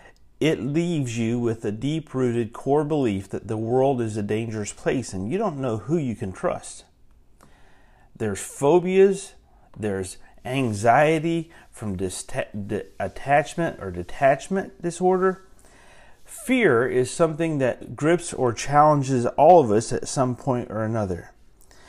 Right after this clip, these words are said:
The children of Israel, they were in captivity and they had fear as well. Isaiah forty-one verse ten, God's message through the prophet Isaiah was, "Fear thou not, for I am with thee.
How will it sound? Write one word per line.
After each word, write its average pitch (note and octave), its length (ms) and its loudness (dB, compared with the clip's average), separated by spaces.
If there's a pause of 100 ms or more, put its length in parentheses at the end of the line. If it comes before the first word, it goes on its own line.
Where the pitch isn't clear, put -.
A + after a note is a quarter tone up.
(800)
The C#3+ 140 2
children A3 460 6
of C#3+ 120 4
Israel, A#2+ 600 4 (100)
they C3+ 260 4
were C#3 160 4
in D#3 120 4
captivity F#3+ 920 4 (380)
and D3+ 200 4
they D3+ 180 6
had C#3+ 280 4
fear B2+ 320 2
as A2 160 -2
well. F#2+ 400 2 (500)
Isaiah D3 520 6
forty-one C#3+ 680 4
verse B2+ 320 0
ten, G#2 460 -2 (580)
God's D#3 400 8
message D3+ 520 0
through C3+ 180 0
the B2+ 100 2
prophet D3 460 4
Isaiah A#2+ 580 4
was, G#2 280 0
"Fear G3+ 340 4
thou D3+ 300 4
not, A2+ 360 2
for - 240 -2
I A2+ 180 2
am A#2 180 0
with A2+ 260 -6
thee. F2 220 -8